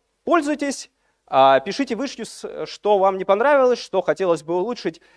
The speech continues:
Если есть желание поправить самостоятельно, открывайте pull-реквесты. И самое главное, что хотелось бы добавить в этот фреймворк, а, чтобы полностью опережать все описанные выше, это добавить поддержку shared memory,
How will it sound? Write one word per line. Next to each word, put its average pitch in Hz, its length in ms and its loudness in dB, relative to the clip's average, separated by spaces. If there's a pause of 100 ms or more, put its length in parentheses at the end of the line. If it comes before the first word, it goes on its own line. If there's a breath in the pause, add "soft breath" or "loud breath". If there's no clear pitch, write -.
(100)
Если 180 280 -6
есть 175 160 0
желание 190 380 0
поправить 190 460 -2
самостоятельно, 208 880 -2 (100)
открывайте 190 500 0
pull-реквесты. 143 680 -6 (1200)
И 294 260 0
самое 247 400 4
главное, 233 320 4
что 247 180 4
хотелось 220 360 0
бы 202 100 -4
добавить 214 320 6
в 214 40 6
этот 208 180 6
фреймворк, 214 640 0
а, 165 480 4
чтобы 180 800 -4 (800)
полностью 196 400 8
опережать 185 400 -2
все 202 140 -4
описанные 202 500 -4
выше, 320 280 -4
это 269 240 0
добавить 208 380 4
поддержку 185 420 -2
shared 175 300 4
memory, 127 440 -2